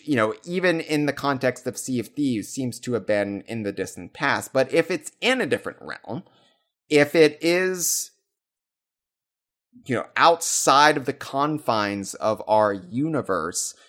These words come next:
maybe time works differently there. Maybe it, it, it, it doesn't necessarily flow the same way in accordance with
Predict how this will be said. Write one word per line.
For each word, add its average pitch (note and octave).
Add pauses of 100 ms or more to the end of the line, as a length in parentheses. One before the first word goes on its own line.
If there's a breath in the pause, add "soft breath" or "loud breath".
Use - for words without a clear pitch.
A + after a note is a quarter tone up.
(140 soft breath)
maybe A#2
time F3+
works E3
differently C3
there. F#2
Maybe C3 (400 soft breath)
it, C3
it, C3+
it, B2+
it B2
doesn't C3
necessarily B2+
flow D3
the C3
same C3+
way B2 (920 soft breath)
in D3+
accordance C#3+
with B2+